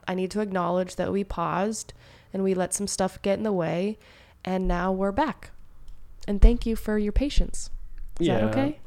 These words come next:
Speaker 2: that's fine.
Speaker 1: Okay,
Speaker 2: That's
Speaker 1: thanks.
Speaker 2: fine.
Speaker 1: Oh my God. So, should we recap the last two years, actually, for them?
Speaker 2: Yeah, in five minutes.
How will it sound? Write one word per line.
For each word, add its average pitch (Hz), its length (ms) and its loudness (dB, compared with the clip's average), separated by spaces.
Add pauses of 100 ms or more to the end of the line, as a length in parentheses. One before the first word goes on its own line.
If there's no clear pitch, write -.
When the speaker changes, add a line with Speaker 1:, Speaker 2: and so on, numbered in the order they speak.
Speaker 2:
that's 180 260 0
fine. 185 360 -10 (100)
Speaker 1:
Okay, 202 200 -6
Speaker 2:
That's 120 200 -2
Speaker 1:
thanks. - 260 -6
Speaker 2:
fine. - 140 -2
Speaker 1:
Oh - 40 -4
my - 220 -12
God. 151 100 -8 (1000)
So, 214 680 8 (840)
should 247 280 2
we 311 160 8
recap 254 460 4
the 254 80 0
last 247 280 2
two 247 80 0
years, 254 440 2 (180)
actually, 220 500 2
for 233 160 -2
them? 233 280 0 (200)
Speaker 2:
Yeah, 139 260 6
in 117 80 8
five 120 240 4
minutes. 120 340 6